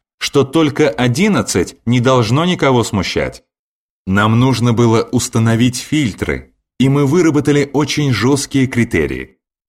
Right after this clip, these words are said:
Если бы мы установили более низкие барьеры, например, в два с половиной раза больше, чем средний показатель доходности по рынку, тогда гораздо большее число компаний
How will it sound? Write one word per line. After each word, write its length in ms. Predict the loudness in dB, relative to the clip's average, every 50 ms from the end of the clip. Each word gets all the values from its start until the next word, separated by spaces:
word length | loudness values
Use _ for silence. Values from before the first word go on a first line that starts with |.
| _ _ _ _ -4
Если 380 | -2 0 0 0 0 0 0 0
бы 160 | 2 2 2
мы 180 | 2 0 -2 0
установили 640 | -2 -2 -2 -2 -2 0 0 2 2 4 4 4 2 2
более 380 | 2 2 2 4 4 4 2
низкие 480 | 2 2 2 0 -2 -2 -2 0 0 0
барьеры, 600 | 2 0 0 0 0 -2 -2 -2 -4 -6 -10 _ _ -2
например, 580 | 0 0 2 2 2 2 2 2 0 -2 -4 -12 _ _ -2
в 100 | -2 0
два 240 | 0 0 0 0
с 80 | -2 -2
половиной 560 | -2 0 0 2 2 2 2 2 2 0 0
раза 260 | 0 0 0 0 0
больше, 380 | 0 0 0 0 0 -2 -4 -4
чем 220 | -2 0 -2 -2
средний 400 | -2 0 0 0 0 0 0 -2
показатель 580 | -2 -2 -2 -2 -2 0 0 0 0 0 -2 -2
доходности 600 | 0 -2 -2 0 -2 0 0 0 -2 -2 -2 -4
по 180 | -2 -2 -2 -2
рынку, 500 | 0 0 0 -2 -2 -4 -8 -8 -10 _ _ _ _ _ _ _ _ _
тогда 280 | -2 0 0 2 2 2
гораздо 480 | 2 2 2 2 2 0 0 0 -2 0
большее 500 | 2 2 2 2 2 0 0 0 0 0
число 380 | 0 -2 -4 -2 0 0 0
компаний 680 | 2 2 0 0 0 0 0 0 0 0 -2 -4 -8 _